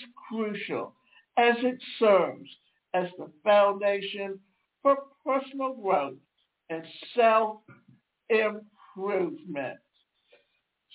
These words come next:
Self-awareness is another facet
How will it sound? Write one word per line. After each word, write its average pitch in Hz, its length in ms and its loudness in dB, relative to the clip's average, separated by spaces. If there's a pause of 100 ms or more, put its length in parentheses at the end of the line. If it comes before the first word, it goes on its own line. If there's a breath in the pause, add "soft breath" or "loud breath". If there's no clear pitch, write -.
(180)
Self-awareness 208 1300 -2 (480)
is 165 180 -10
another 202 720 0
facet 196 640 -2